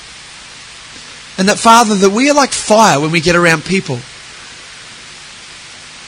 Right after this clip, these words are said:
I thank you that we are not dormant coal,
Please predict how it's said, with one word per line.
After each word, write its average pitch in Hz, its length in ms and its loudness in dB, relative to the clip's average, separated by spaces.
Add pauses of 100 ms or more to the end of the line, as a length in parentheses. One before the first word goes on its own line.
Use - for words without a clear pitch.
(100)
I 190 60 0
thank 226 260 -2
you 220 80 0
that 214 100 2
we 254 180 2
are 247 40 2
not 226 220 2 (640)
dormant 220 480 4
coal, 202 380 4